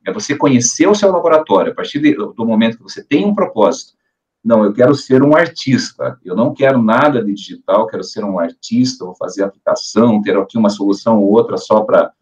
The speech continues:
não ficar desconectado com o meu cliente, ou não, eu quero ser um empresário de um laboratório de grande produção. A partir do momento que você se responde isso, aí tem jeito.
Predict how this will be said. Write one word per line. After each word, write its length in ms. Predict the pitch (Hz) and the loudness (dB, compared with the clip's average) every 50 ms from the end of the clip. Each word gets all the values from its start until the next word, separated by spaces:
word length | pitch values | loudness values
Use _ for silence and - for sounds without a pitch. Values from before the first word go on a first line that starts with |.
| _ _ _ _ _ _ - | _ _ _ _ _ _ 0
não 140 | 104 107 104 | 0 0 0
ficar 600 | - 110 101 - - 104 101 98 92 90 82 82 - - - _ - | 0 -6 -8 0 2 4 6 6 6 4 0 -2 -4 -10 -14 _ -12
desconectado 800 | - - - 117 107 104 104 104 - _ 104 104 110 104 98 98 | -12 -6 -2 0 2 2 0 -2 -4 _ 2 2 2 2 0 -6
com 100 | 98 95 | -6 -6
o 60 | 95 | -4
meu 160 | 98 95 92 | -2 -4 -4
cliente, 560 | - - 92 95 101 117 143 151 - - - _ _ _ _ _ | -4 -4 -2 0 2 2 0 0 -4 -12 -20 _ _ _ _ _
ou 220 | _ 123 151 170 147 | _ 4 4 4 6
não, 180 | 131 117 104 | 4 4 4
eu 60 | 98 - | 4 2
quero 180 | - 107 110 | 2 0 0
ser 180 | - - 131 123 | 2 2 2 4
um 80 | 131 131 | 4 4
empresário 560 | 135 131 135 123 117 104 107 110 113 117 127 | 4 2 2 0 0 2 4 2 2 2 2
de 100 | 131 135 | -2 -2
um 60 | 139 139 | -2 -2
laboratório 540 | - - 135 131 131 127 - 123 123 131 | -2 0 0 0 0 0 0 0 2 2
de 80 | 131 127 | 0 0
grande 280 | 123 120 117 123 127 131 | 0 0 0 0 0 -2
produção. 500 | - 135 139 - - - - - - - _ _ _ _ _ | -4 -6 -6 -6 -4 -2 -2 -2 -2 -6 _ _ _ _ _
A 40 | _ - - | _ 2 2
partir 160 | - - 190 | 2 4 2
do 80 | 190 190 | 2 4
momento 260 | 175 170 180 180 - | 2 2 -2 -2 -4
que 60 | - | -2
você 260 | 143 139 131 - 190 | -2 -2 0 2 0
se 140 | 202 - - | 0 2 2
responde 500 | 135 123 117 - - - 120 117 110 98 | 0 0 0 -2 -4 0 2 2 2 2
isso, 520 | 95 98 110 147 - 151 - - - - _ _ _ _ _ _ _ _ _ | 2 4 4 4 4 2 0 -6 -8 -14 _ _ _ _ _ _ _ _ _
aí 360 | 110 110 120 135 - - - _ _ _ _ _ | 0 4 4 6 4 4 0 _ _ _ _ _
tem 320 | 143 131 123 139 156 190 208 | 2 4 4 4 2 0 -2
jeito. 420 | 202 - 151 135 127 131 - - | 0 2 4 4 4 2 0 -6